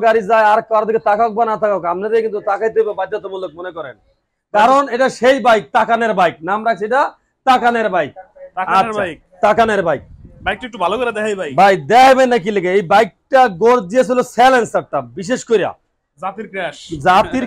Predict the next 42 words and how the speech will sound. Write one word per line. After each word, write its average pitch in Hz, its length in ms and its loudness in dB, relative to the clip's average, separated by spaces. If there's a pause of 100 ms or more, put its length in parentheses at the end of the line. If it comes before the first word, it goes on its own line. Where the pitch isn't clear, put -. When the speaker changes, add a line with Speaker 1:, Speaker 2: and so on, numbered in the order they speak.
Speaker 1:
crash 254 280 4 (120)
কইলেও 254 300 6 (120)
ভুলে 226 180 2
হইব, 214 160 2
এটা 220 120 2
হলো 233 120 2 (120)
পৃথিবীর 220 400 -6
crash, 170 220 0 (140)
কথা 190 200 0
বুঝছেন? 202 300 -4 (720)
গাড়িটা 214 420 4
এমন 233 140 -2 (100)
একটা 240 160 -6 (140)
গাড়ি, 208 220 0 (160)
ঠিক 208 200 -8
আছে, 214 160 0 (180)
দামও 240 340 4 (120)
একবার 247 300 0
হাতে 247 200 0 (100)
লাগানে, 214 380 0
আপনি 214 120 -6 (120)
ধরবেন 233 340 0
আর 240 120 0
নিয়ে 226 180 -2
যাবেন, 180 180 -6 (100)
কোনো 220 200 -4
কথা 190 200 -6
নাই। 139 120 -12 (460)
মাত্র 220 380 -2 (160)
দুই 233 180 -4
লাখ 202 100 2 (120)
বিশ 220 180 -6
হাজার 208 220 -2
টাকা 175 140 -2 (100)
গাড়ি 143 200 -4
ভাই, 120 100 -10 (200)
মাত্র 214 280 -4 (160)
দুই 233 160 -4
লাখ 294 140 4 (520)
বিশ 269 380 4
হাজার 226 200 0 (100)
টাকা। 151 200 -2